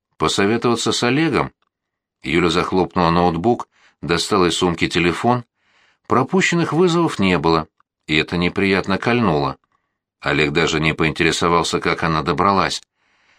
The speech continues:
«Тащи его в загс», требовала подружка Наташа. Олег был ее старшим братом,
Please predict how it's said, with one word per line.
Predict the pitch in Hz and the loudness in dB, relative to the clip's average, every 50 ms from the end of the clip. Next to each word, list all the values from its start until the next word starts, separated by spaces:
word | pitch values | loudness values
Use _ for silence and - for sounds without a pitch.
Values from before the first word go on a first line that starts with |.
| _ _ _ _ _ _ _ _ _ | _ _ _ _ _ _ _ _ _
«Тащи | - - 131 127 120 - - - - 160 | -2 0 0 2 2 0 -2 0 0 2
его | 165 156 151 143 156 156 | 2 2 2 2 2 0
в | 139 143 | 0 0
загс», | 139 160 175 165 156 120 - - - - _ _ - _ - | 0 0 0 0 0 -2 -4 -6 -8 -8 _ _ -16 _ -2
требовала | 90 101 98 90 90 92 90 | 0 2 2 4 4 4 2
подружка | 85 90 101 90 95 95 95 87 - - - 95 | 4 2 0 2 4 2 2 2 0 0 0 2
Наташа. | 92 98 104 104 - 95 87 82 - - 80 78 _ _ _ _ _ _ _ _ _ _ _ _ _ | 2 2 0 0 0 0 0 0 -2 -4 -6 -8 _ _ _ _ _ _ _ _ _ _ _ _ _
Олег | - 92 107 139 180 196 196 - - _ _ _ _ _ _ _ - | -2 0 0 2 0 0 -2 -4 -12 _ _ _ _ _ _ _ -6
был | 95 113 175 196 | 0 2 4 4
ее | 190 170 | 4 2
старшим | - - 170 160 143 - 175 147 | 2 0 0 0 0 0 0 0
братом, | 104 92 87 78 69 - 78 71 69 | 2 2 0 0 0 -2 -4 -6 -6